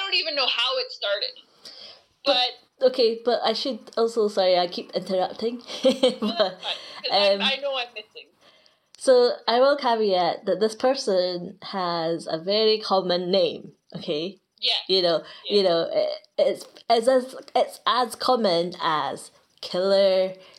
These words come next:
Speaker 2: legend,
Speaker 1: Yeah.
Speaker 2: god, god legend, who I did actually get one called God Legend in today, by the way. <laughs> I'm like,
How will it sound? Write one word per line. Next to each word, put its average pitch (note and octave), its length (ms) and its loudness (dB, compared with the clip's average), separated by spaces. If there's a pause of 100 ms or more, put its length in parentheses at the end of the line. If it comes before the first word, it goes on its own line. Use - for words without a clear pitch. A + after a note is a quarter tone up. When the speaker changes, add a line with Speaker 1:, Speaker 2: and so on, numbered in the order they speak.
Speaker 2:
legend, F3 1200 2
Speaker 1:
Yeah. - 60 -20 (400)
Speaker 2:
god, F3+ 680 2 (480)
god F3 300 0
legend, F#3+ 720 2 (120)
who G#3 120 2
I A#3 140 0
did E4 180 0
actually B3 380 0
get A3+ 300 0
one E3 280 0
called D#3+ 260 -4
God E3+ 240 2
Legend D3+ 380 -4
in F3+ 160 -2
today, - 300 -8
by - 160 -8
the - 80 -8
way. - 560 -2
<laughs> A3 60 0
I'm G3 80 -2
like, D#3 300 -2